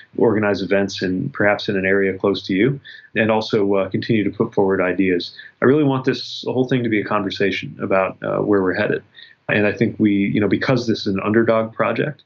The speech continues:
I actually think we have extra latitude to be original, to be creative, to make it really be about ideas. And so we're not afraid to try some things that are new and want to engage as many people as we can. Given that we've got a,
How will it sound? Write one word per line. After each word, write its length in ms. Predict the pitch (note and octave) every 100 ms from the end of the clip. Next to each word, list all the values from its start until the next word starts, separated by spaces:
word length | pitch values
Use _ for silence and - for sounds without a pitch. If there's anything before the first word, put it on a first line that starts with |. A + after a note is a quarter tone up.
| -
I 60 |
actually 180 | A#2+ C3
think 180 | C3 C3
we 80 | A#2
have 200 | G#2+ -
extra 680 | - A#2+ - B2 G#2+ G2+ G2
latitude 640 | G#2 G2+ G#2+ G2 - F2+ -
to 80 |
be 140 | G2 A#2
original, 420 | A#2 C3 D2+ E2
to 140 | -
be 100 | -
creative, 480 | F#2+ G#2+ G2 G#2 -
to 100 | -
make 120 | G#2 G2
it 40 |
really 340 | F#2+ G#2 G#2+
be 120 | F#2+ G2
about 360 | F#2 F2+ E2 - - -
ideas. 640 | G2 G2 F#2+ G2+ F#2+ - -
And 200 | G2 F#2+
so 220 | - A2
we're 140 | G#2
not 160 | A2 A#2
afraid 240 | A2 A#2+
to 60 | G#2+
try 200 | - G#2+
some 180 | - G2
things 220 | G#2+ F2+
that 100 | G2
are 80 | F2+
new 300 | G2 F#2+ F#2
and 300 | F#2+ F#2 G2
want 220 | A2 G#2
to 80 | G2+
engage 520 | F#2+ G2 G2 F#2+ - - - _
as 160 | A#2 G#2+
many 240 | A2+ A#2+
people 300 | A#2 A2 G#2
as 120 | F#2
we 120 | F#2+ F#2
can. 420 | - G2+ E2+ E2 -
Given 240 | C3+ C3+
that 100 | A#2+
we've 140 | A2
got 160 | G#2 G#2+
a, 220 | G2+ G2